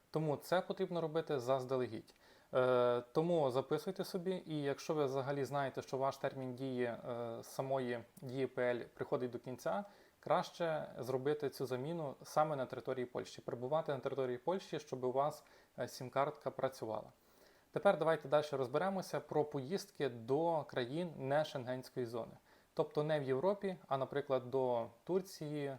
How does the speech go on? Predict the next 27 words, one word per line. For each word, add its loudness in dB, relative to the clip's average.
е, 2
чи 2
до 4
Єгипту. -2
Сама 4
Дія 2
П 2
Л 2
має 4
термін 0
дії 0
один 2
рік, -8
так 0
як -2
я 2
і 0
сказав. -6
І 0
ви 2
маєте 0
право 4
приїжджати -2
терміном 0
до 4
тридцяти -2
днів -4